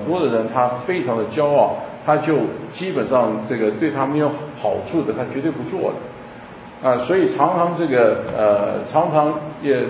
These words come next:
这个，呃，要，呃，叫他这个付出代价的时候，他就会说：“对我有什么好处？”那我，我碰到这种人的时候，常常就说：“王何必约利？”为什么要王何必约利呢？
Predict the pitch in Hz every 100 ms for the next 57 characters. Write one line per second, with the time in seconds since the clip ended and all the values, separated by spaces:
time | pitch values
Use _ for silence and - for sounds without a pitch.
0 | 123 123 117 113 - 110 - 110 104 104
1 | 160 147 113 - - - - - 98 78
2 | 87 - - 170 147 147 147 143 143 143
3 | 147 156 143 135 113 123 107 120 113 110
4 | 117 - - - 165 135 123 117 107 131
5 | 139 - - - - - - - - -
6 | - - - 151 113 110 113 110 131 135
7 | 120 120 196 185 175 156 104 107 120 107
8 | 107 107 - 123 143 139 131 127 123 123
9 | 120 - 98 101 104 135 147 135 - 110
10 | 123 131 110 107 110 117 117 123 135 123
11 | - - - - - - - - - -
12 | 151 131 135 - - - 95 101 120 123
13 | 113 113 110 113 123 156 104